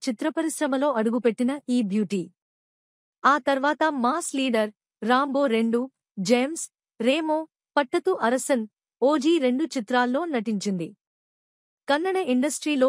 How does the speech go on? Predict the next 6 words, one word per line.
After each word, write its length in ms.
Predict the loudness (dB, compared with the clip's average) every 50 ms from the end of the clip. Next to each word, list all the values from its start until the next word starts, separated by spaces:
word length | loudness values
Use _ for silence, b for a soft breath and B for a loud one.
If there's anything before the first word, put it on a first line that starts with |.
| 2 0
సరైన 420 | 0 0 0 2 2 2 0 0
హిట్ 280 | -4 -4 -4 -4 -4 -2
కోసం 340 | 0 0 0 0 0 -2 -2 0 0
ఎదురుచూస్తుంది 760 | 0 0 0 0 -2 -2 -2 -4 -2 -2 -2 0 0 0 -2 -4 -4 _
ఈ 80 | -2 -2 -2
బ్యూటీ. 380 | 0 0 -2 -2 -2 -2 -4